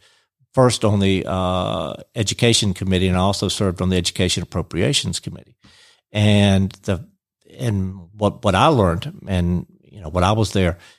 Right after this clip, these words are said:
and, and came to understand, is that by the third grade, a kid has to be reading at third grade level, because here's the key.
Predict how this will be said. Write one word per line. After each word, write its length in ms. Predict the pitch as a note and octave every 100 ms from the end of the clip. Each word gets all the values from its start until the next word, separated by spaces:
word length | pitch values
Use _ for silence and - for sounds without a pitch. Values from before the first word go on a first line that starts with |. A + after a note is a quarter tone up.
| _
and, 360 | - F2+ F2+ -
and 300 | F2+ F2+ F2+
came 240 | - G2+
to 100 | F2+
understand, 560 | E2+ F2+ E2 - A2 F#2+
is 60 | F2
that 180 | F#2 - - _ _ - _ _
by 120 | - G2
the 120 | F2+
third 340 | - E3+ D#3+
grade, 280 | C#3 A2+ - _ _ _ _ _ _ _ _ - -
a 60 |
kid 260 | - - D#3
has 220 | C#3 C3+
to 80 | -
be 240 | A2+ G2+ F#2 _
reading 300 | A2+ G#2 F#2
at 100 | F2
third 200 | - F#2+
grade 220 | F#2 E2+ C2+
level, 320 | D#2+ - - _ _ _ _ _
because 300 | - G#2 F#2
here's 240 | D#3+ D#3
the 100 | C3+
key. 300 | - G2 D#2